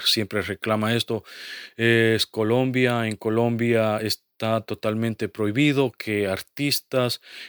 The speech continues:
que apoyen a Nicolás Maduro, al régimen venezolano, toquen en algún tipo de evento en Colombia. Por ejemplo, eh, Luis Enrique o Paul Gilman o los Guaraguao, todos ellos están totalmente bloqueados de hacer shows en Colombia.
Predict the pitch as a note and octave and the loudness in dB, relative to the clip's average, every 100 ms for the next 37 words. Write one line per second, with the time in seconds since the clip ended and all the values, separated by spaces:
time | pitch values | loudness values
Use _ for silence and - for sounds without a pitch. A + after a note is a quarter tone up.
0 | - - G2+ - B2+ B2 A2+ G#2 G2 F#2+ | -14 -6 -6 0 4 4 2 0 -4 -4
1 | A2 A2 G#2+ G2+ G2 B2 A#2 G2+ G2 A2 | 0 0 0 0 2 2 4 0 0 -2
2 | A2 A2+ G#2+ G2+ G2+ G#2 - A2 A#2+ A2 | 0 0 0 2 0 0 0 2 2 -2
3 | - - D#3+ - D3 C#3 B2+ A2 G2+ A2 | -4 0 0 0 -4 -4 -4 -6 -4 -4
4 | A#2 - A#2 - A2+ G2+ G2 G2 A2+ G#2+ | -6 -4 -6 -2 -2 0 -2 0 0 0
5 | - G#2+ G2 F2+ G#2 A#2 A#2+ G#2 F#2 G#2+ | -4 -4 -4 -4 0 2 2 0 -2 -4
6 | G2+ A2+ A2 A2 G#2 - - - - - | -4 -4 -4 -2 -4 -4 -14 -16 -16 -16
7 | - A2 G#2+ G2+ A#2 - A2 F2+ A#2 C3+ | -2 2 2 2 2 2 0 0 0 0
8 | - - B2+ A#2+ A#2+ A#2 A#2+ G2+ G2 F#2+ | -4 0 2 4 4 2 0 -2 0 0
9 | F#2+ G2 - G#2+ A#2 G2+ B2 C3 B2 A#2+ | 0 -2 0 0 0 0 0 0 0 -2
10 | A2+ G2 G2 G#2+ G#2+ G#2 A#2 A#2+ B2+ - | -2 -4 -4 -2 0 2 4 4 2 -2
11 | - - - - C3+ C3 - - C3 C3 | -16 -18 -18 -2 0 2 -2 2 2 4
12 | B2+ - - G#2+ - A#2 A#2 A2 - _ | 2 0 -4 -6 -4 -4 -4 -6 -10 _
13 | C3+ C#3 C#3 D3 B2 B2 B2+ B2 - - | 0 2 0 -4 -4 0 0 -2 -6 -2
14 | A2+ G2+ G2+ - - C3+ B2+ G#2 F#2+ - | -2 -2 -6 -6 2 4 4 2 -4 -6
15 | G2+ G#2 G2 F#2 - G#2 - - A2 G2 | -2 0 0 0 0 0 0 2 0 0
16 | G2+ F2+ G2+ A2+ C3 G#2 F#2 F2 | -2 -4 0 2 2 0 -6 -8